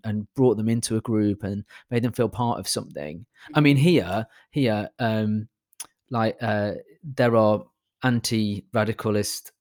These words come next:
Speaker 1: no, what's the phrase? I can't remember what the phrase is. Um, governmental programs where in education, if a, if a teacher suspects that someone might be radicalized, then, then they have to go through this program called Prevent,
Speaker 2: Hmm.
Speaker 1: um,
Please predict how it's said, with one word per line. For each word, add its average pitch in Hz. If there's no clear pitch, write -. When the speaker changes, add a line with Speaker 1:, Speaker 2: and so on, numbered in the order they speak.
Speaker 1:
no, 104
what's 104
the -
phrase? 95
I -
can't -
remember 113
what 95
the 92
phrase 107
is. 92
Um, 101
governmental 113
programs 104
where 98
in 120
education, 101
if 95
a, 98
if -
a 98
teacher 95
suspects -
that -
someone 98
might 101
be 98
radicalized, 98
then, 101
then 101
they 104
have 98
to 113
go 98
through 95
this 90
program 101
called 92
Prevent, 98
Speaker 2:
Hmm. 107
Speaker 1:
um, 98